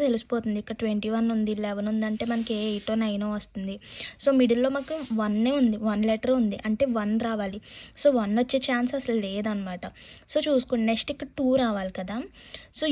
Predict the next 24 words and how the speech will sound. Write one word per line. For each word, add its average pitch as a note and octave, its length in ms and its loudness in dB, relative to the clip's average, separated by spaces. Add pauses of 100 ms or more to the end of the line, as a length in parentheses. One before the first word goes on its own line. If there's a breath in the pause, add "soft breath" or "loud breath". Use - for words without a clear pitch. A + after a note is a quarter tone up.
(120)
యూ A#3 140 4 (1160)
కేకి C4 400 8
చెక్ C4 240 2
చేసుకుందాం. G#3 460 0 (460 loud breath)
So C#4+ 60 2 (100)
ట్వంటీ A#3+ 400 6
వన్ D4+ 140 0 (140)
మైనస్ G#3+ 520 0 (480)
సిక్స్ - 300 -4 (160)
చేయాలి. G3+ 360 2 (180)
ఇక్కడ C4 300 -2
మనకి D4+ 220 -4 (100)
చాలా A3+ 260 2 (100)
డిఫరెన్స్ A3+ 360 -2
వచ్చేస్తుంది. G3 500 -4
So, - 60 -10 (120)
చెక్ A3+ 200 -2
చేసుకో G#3 260 -6
అవసరం F#3+ 240 -6
లే. - 60 -12 (400 loud breath)
ఇక్కడ D4 220 4
చూడండి, D4+ 280 4
ట్వంటీ A3+ 360 4
వన్, B3 140 4